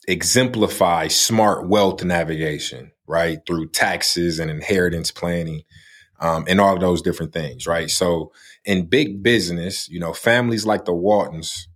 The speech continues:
have savvy ways to keep their wealth in the family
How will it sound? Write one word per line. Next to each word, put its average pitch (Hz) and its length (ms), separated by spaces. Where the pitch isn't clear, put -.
have 90 220
savvy 110 360
ways 104 340
to - 100
keep 101 220
their 95 180
wealth 95 280
in 92 100
the 90 80
family 87 640